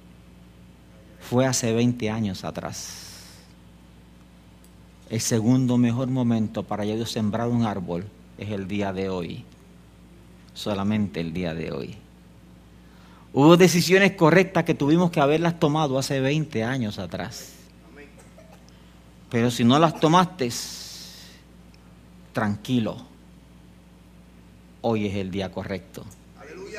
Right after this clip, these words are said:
Hoy es el día para sembrar el árbol, ¿me explico? Hoy es el día para hacerlo. Y, y olvidar lo que queda atrás.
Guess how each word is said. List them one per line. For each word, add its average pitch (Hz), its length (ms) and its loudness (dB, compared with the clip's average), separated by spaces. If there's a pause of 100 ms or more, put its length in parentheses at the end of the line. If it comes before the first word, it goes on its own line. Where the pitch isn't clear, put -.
(680)
Hoy 139 160 6
es 131 80 6
el 120 140 4
día 120 200 8
para 110 220 4
sembrar 117 420 4
el 117 100 8
árbol, 107 300 4
¿me 107 60 0
explico? 120 400 2 (640)
Hoy 170 240 10
es 165 140 12
el 143 80 8
día 139 280 8
para 107 200 4
hacerlo. 104 460 2 (1900)
Y, 151 260 10 (300)
y 175 140 12
olvidar 170 480 12
lo 160 200 10
que 139 120 8
queda 135 260 12
atrás. 113 720 0